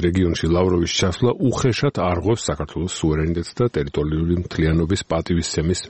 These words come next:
პრინციპს. კვლავ უცხოეთი. პარიზში გაიმართა საქართველოს და საფრანგეთის თავდაცვის მინისტრების, ლევან იზორიას და ჟანი ლე დრიანის შეხვედრა, რომლის ერთ-ერთი მთავარი თემა იყო საქართველოს საჰაერო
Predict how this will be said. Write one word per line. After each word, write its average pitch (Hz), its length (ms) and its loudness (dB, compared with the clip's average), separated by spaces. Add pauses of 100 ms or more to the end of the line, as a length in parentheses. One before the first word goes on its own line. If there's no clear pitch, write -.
(100)
პრინციპს. - 520 -2 (1800)
კვლავ 85 240 0
უცხოეთი. - 400 -2 (2000)
პარიზში 127 520 4 (200)
გაიმართა 107 500 2
საქართველოს 95 540 0
და 113 120 2 (360)
საფრანგეთის 92 580 0
თავდაცვის 85 480 -2
მინისტრების, 90 560 2
ლევან 85 240 2
იზორიას 85 640 2
და 113 80 2
ჟანი 95 480 2
ლე 90 320 2
დრიანის 73 580 -2
შეხვედრა, 87 480 0
რომლის 85 320 0
ერთ-ერთი 85 400 -2
მთავარი 85 400 0
თემა 87 240 4
იყო 104 160 -2
საქართველოს 85 600 0
საჰაერო 80 500 0